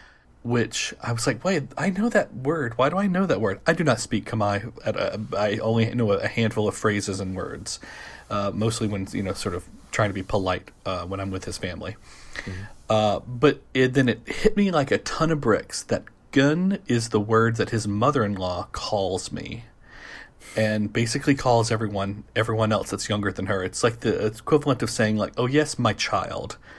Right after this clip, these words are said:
Speaker 1: It's, um, like, it's like, it's sort of a gender-neutral child term.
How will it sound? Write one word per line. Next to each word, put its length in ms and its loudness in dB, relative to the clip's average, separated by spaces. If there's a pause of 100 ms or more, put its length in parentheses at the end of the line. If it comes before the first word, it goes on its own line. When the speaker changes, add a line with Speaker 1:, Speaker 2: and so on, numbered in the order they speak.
(280)
Speaker 1:
It's, 240 -6
um, 360 2 (600)
like, 160 -4
it's 140 -4
like, 220 6
it's 160 -2
sort 220 2
of 80 0
a 40 0
gender-neutral 920 4 (160)
child 560 -2 (100)
term. 320 -2